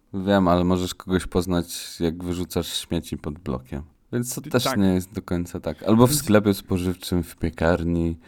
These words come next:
Speaker 2: Więc nigdy nie wiecie, kiedy poznacie swoją potencjalną miłość życia.
Speaker 1: Chociaż teraz, jak zamykają wszystko oprócz Biedronki, to dużo ludzi pozna swoją drugą połówkę w Biedronce.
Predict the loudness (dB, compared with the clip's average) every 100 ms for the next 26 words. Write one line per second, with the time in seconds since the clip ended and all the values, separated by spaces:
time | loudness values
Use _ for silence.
0 | -20 -20 -18 -8 -6 -4 -2 -2 -2 -4
1 | -4 -4 -4 -4 -4 -6 -4 -2 -2 -4
2 | -4 -4 -2 -2 -2 -2 -4 -4 -4 -4
3 | -6 -10 -12 -12 -16 -10 -6 -2 0 4
4 | 4 4 2 2 4 4 4 6 6 4
5 | -4 0 0 2 -6 0 2 2 2 0
6 | -4 -4 -4 -4 -8 _ -20 -20 -8 -4
7 | 0 2 2 0 -4 -2 -4 -2 -4 -4
8 | -4 -4 -4 -4 -4 -4 -8 -6 -8 -6
9 | -6 -6 -6 -6 -8